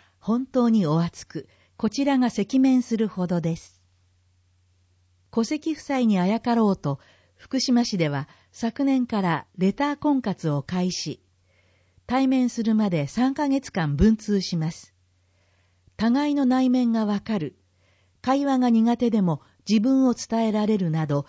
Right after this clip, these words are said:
好評のようです。今、三十代後半の男性の三人に一人、女性は四人に一人が未婚と、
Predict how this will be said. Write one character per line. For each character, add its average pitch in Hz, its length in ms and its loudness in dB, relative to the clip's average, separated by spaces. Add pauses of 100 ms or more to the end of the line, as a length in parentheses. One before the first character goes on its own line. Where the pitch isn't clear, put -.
(200)
好 254 200 2
評 240 280 0
の 208 160 2
よ 190 160 2
う 156 40 -2
で 143 140 -4
す。 - 240 -20 (1600)
今、 208 340 2 (220)
三 285 280 -2
十 294 200 -2
代 180 240 0
後 220 240 0
半 196 280 -2
の 160 280 -2
男 233 240 0
性 262 320 -2
の 208 160 0
三 262 280 -2
人 262 280 2
に 156 100 -2
一 - 260 -4
人、 131 160 -6 (540)
女 196 160 -2
性 247 320 0
は 202 180 -2 (220)
四 202 160 4
人 294 240 2
に 233 100 4
一 254 220 0
人 202 160 2
が 156 140 0
未 160 240 0
婚 214 320 0
と、 151 260 -4